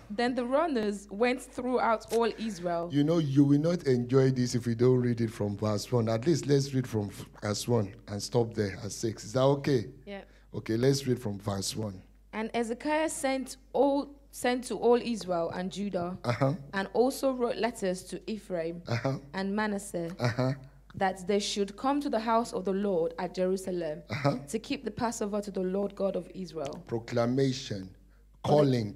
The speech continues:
Speaker 2: to the people of God to come, okay? Go on,
Speaker 1: For the
Speaker 2: two.
Speaker 1: king and his leaders
Speaker 2: Uh-huh.
Speaker 1: and all the assembly in Jerusalem
Speaker 2: Uh-huh.
Speaker 1: had agreed to keep the Passover in the second month.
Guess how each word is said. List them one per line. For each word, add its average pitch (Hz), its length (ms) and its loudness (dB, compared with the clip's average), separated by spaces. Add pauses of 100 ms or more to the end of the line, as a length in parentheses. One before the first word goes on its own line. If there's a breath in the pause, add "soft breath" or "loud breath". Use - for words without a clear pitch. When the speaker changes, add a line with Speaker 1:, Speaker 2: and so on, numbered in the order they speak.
Speaker 2:
to 117 160 -2
the 113 100 -2
people 127 460 4
of 104 160 -2
God 107 360 0
to 107 120 -6
come, 120 380 4 (180)
okay? 151 440 4 (760)
Go 143 160 4
on, 101 240 -2
Speaker 1:
For 220 100 4
the 262 80 8
Speaker 2:
two. 196 60 -4
Speaker 1:
king 302 400 -2
and 226 220 -4
his 220 220 -2
leaders 180 580 -2
Speaker 2:
Uh-huh. 151 340 4
Speaker 1:
and 208 140 -2
all 254 200 6
the 240 100 4
assembly 226 540 0
in 208 100 -4
Jerusalem 196 720 -2
Speaker 2:
Uh-huh. 151 280 4 (120)
Speaker 1:
had 180 140 -4
agreed 214 460 0
to - 200 -10
keep - 240 -10
the 202 80 -6
Passover 208 500 0
in 185 140 -2
the 180 80 -2
second 190 480 -6
month. 156 300 -10